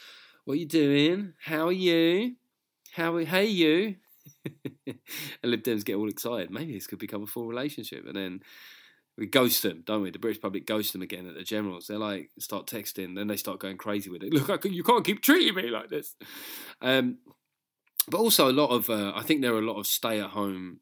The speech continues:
Tory voters, right, as well. So, and will people at the,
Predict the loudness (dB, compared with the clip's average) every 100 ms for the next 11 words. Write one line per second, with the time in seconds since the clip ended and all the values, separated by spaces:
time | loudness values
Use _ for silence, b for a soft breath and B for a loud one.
0 | -8 -2 -2 -2 -4 -6 -8 -10 -16 -14
1 | -14 -16 _ -12 -8 -8 -6 -6 -4 -4
2 | -4 -4 -4 0 2 0 0 -2 -2 -2
3 | -2 0 -2 -6 B B B B B -10
4 | -8 -6 -4 -4 -4